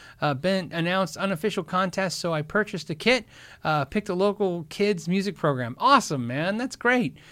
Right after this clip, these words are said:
Um, my video is not done, of course. <laughs> So, um, but like I said, I have a theme for mine, and that's what I'm doing mine. I think that's what everybody's doing, is they're picking a theme and going with it. I think that's what it's about, uh, is seeing what you can come up with.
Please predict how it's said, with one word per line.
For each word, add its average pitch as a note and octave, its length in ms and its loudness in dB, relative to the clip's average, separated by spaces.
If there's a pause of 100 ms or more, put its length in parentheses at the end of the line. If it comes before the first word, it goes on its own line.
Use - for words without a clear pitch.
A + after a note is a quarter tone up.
(200)
Um, E3+ 460 4 (480)
my G3+ 260 4
video A3+ 460 0
is F3+ 320 0
not A3 240 0
done, F#3+ 420 -2
of - 140 -14
course. - 520 -4
<laughs> - 60 -14 (640)
So, C3+ 320 -6 (320)
um, D#3+ 280 2
but A3+ 100 4
like A#3 80 6
I - 20 6
said, A3 220 4
I - 20 2
have G3 180 6
a G#3+ 60 2
theme A#3 320 0
for G#3 140 2
mine, C#3 340 0
and D#3 80 0
that's C4+ 160 4
what C4 100 6
I'm A3 120 4
doing F#3 200 2
mine. A2+ 300 -2
I C#3 60 -4
think A#3 160 0
that's A3+ 160 2
what F3+ 240 4
everybody's C#3 260 0
doing, A2 220 -6
is G#2+ 80 -8
they're B2+ 100 -4
picking - 320 -6
a D3 60 -4
theme C#3 260 -2
and B2 100 -4
going A#2 180 -6
with A#2+ 180 -10
it. A#2+ 140 -8 (340)
I D#3+ 60 -2
think G#3+ 180 -4
that's F3 180 -2
what C#3 80 0
it's A#2+ 140 -6
about, A2 400 -6 (360)
uh, A#2 280 -2
is C3+ 160 -4
seeing C3+ 400 -2
what B2+ 100 -4
you B2+ 140 -8
can C3 120 -8
come B2 160 -4
up A#2 200 -6
with. B2 240 -6